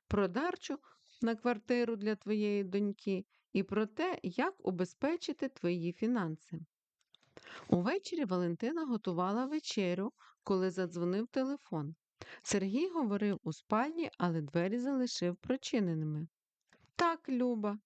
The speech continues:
скоро, дуже скоро я все вирішу, і ми будемо разом, повністю вільні. Так, я заберу гроші і будинок. Не хвилюйся, все буде добре».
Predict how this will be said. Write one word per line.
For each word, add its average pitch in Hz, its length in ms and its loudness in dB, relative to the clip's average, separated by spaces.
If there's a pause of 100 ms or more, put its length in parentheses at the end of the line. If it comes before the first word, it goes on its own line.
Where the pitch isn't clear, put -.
(120)
скоро, 208 680 0
дуже 381 420 0
скоро 170 600 0
я 190 220 2
все 339 340 -2
вирішу, 226 600 0 (100)
і 202 120 2
ми 311 260 2
будемо 254 540 0
разом, 175 500 0 (460)
повністю 370 640 0
вільні. 180 560 0 (640)
Так, 349 420 2
я 214 260 2
заберу 339 500 2
гроші 247 560 -2
і 208 120 2
будинок. 214 540 0 (300)
Не 233 140 4
хвилюйся, 202 760 0 (160)
все 294 360 0
буде 240 380 0
добре». 165 500 -2